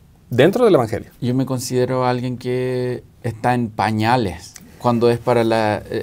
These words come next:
Speaker 2: el, el entendimiento o yo,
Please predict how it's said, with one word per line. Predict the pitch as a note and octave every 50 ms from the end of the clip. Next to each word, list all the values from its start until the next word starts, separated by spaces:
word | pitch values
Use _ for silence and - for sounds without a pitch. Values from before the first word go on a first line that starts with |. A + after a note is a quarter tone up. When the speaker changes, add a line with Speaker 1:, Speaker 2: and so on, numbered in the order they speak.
| -
Speaker 2:
el, | - A#2+ A#2 A2+ - -
el | A2+ A2+
entendimiento | A2+ A2 G#2+ G#2+ A2+ G#2 G#2 G2 G2 G#2 A2 A#2 B2 B2+ B2 A#2+ B2 A#2+
o | A#2+ A#2 A#2 A2+ - - G#2+ G#2 G#2+ G#2 G2+ G2+ G2 G#2 A#2+ - - _ _ _ _ _ - _ _ -
yo, | A2+ A#2+